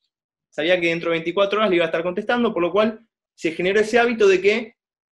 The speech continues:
nadie te llama por teléfono, nadie está, no hay sensación de urgencia. Entonces yo ya me di cuenta que si hacía las cosas como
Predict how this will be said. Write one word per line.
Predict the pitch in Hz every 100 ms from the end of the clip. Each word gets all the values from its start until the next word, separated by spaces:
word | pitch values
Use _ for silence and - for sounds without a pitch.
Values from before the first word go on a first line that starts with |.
| _ _
nadie | - 190
te | 180
llama | 175 190
por | 180 175
teléfono, | 208 214 214 202 185
nadie | 190 175
está, | 175 175 170 156 - -
no |
hay | 170
sensación | 180 170 156 175
de | 160
urgencia. | 160 220 202 202 208 - _ _ _ -
Entonces | 170 220
yo | 233
ya | 226
me | 202
di | 208 208
cuenta | 240 214
que | 175
si | - 165
hacía | 156 233
las | 214
cosas | - 226 202
como | - 156 143